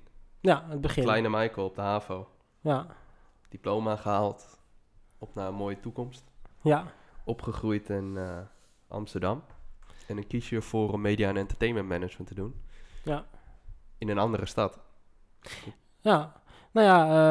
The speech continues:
Speaker 1: ehm, eh, ik ko-, ik kon ook de opleiding media informatiemanagement doen in mijn eigen stad. Maar ik vond het wel leuk om, eh, ik, ik vond, eh, ik vond de omgeving Haarlem leuk. Ik vond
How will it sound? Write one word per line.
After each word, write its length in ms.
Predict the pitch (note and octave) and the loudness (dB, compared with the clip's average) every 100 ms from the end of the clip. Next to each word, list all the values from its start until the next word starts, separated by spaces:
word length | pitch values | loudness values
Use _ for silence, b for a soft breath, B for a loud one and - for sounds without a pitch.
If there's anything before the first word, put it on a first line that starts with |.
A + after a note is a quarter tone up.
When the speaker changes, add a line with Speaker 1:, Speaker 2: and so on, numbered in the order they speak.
| D#3 D3+ D3+ D3 | 8 8 8 6
Speaker 1:
ehm, 300 | D3 D#3+ E3+ | 4 0 2
eh, 200 | D#3 D#3 | 4 4
ik 120 | D3+ | 4
ko-, 100 | F#3+ | 4
ik 100 | D#3+ | 2
kon 180 | - D#3+ | 4 4
ook 120 | D3+ | 4
de 60 | D3+ | 2
opleiding 360 | D3 D3 D3 | 2 4 6
media 300 | D3 D3 D3+ | 6 4 4
informatiemanagement 1000 | D3+ - D3 C#3+ D#3+ F3 D3+ D3 D3 C#3+ | 0 2 4 4 2 2 4 2 0 -2
doen 140 | C#3 C#3+ | 2 2
in 80 | C3+ | 2
mijn 140 | C3+ | -2
eigen 280 | C3+ D3 - | -4 -4 -4
stad. 360 | - F3 G3+ - | -4 -4 -4 -6
Maar 140 | C#3 | -4
ik 60 | C3+ | -6
vond 240 | - D3 | -6 -8
het 80 | C#3+ | -6
wel 200 | C#3+ C3+ | -6 -4
leuk 280 | C3+ C3+ C#3+ | -2 -2 -2
om, 380 | D3 C#3 C#3+ E3+ | -4 -6 -6 -8
eh, 360 | D3+ C#3 C#3 | -8 -8 -6
ik, 140 | D3+ - | -8 -10
ik 80 | D3+ | -16
vond, 360 | - D3+ C#3+ | -8 -8 -6
eh, 220 | F#3 F3 | -10 -8
ik 80 | E3+ | -10
vond 160 | - D#3 | -6 -4
de 60 | |
omgeving 560 | C#3 C3 D3 D#3 F#3 D#3+ | 0 0 0 0 -2 -2
Haarlem 380 | C#3+ D3 D#3 D#3 | -4 -4 -2 -2
leuk. 280 | D3+ D#3 D3+ | 0 -2 -4
Ik 140 | C#3+ | -16
vond 320 | - C#3+ C#3+ | -16 -14 -12